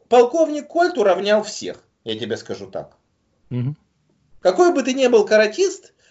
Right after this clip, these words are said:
Speaker 1: если тебе выстрелят в голову, то ты, извиняюсь, зажмуришься.
Speaker 2: Да.
Speaker 1: Причем очень быстро. Ну, воля к победе, понимаешь, умение держать удары. Держать удар не только в буквальном, но и в переносном, широком смысле.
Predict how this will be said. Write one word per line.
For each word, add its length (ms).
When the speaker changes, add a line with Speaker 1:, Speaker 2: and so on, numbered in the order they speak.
Speaker 1:
если 200
тебе 180
выстрелят 460
в 60
голову, 400
то 120
ты, 280
извиняюсь, 340
зажмуришься. 800
Speaker 2:
Да. 160
Speaker 1:
Причем 220
очень 260
быстро. 380
Ну, 120
воля 300
к 120
победе, 520
понимаешь, 560
умение 520
держать 440
удары. 480
Держать 380
удар 260
не 60
только 280
в 60
буквальном, 520
но 80
и 60
в 40
переносном, 480
широком 400
смысле. 420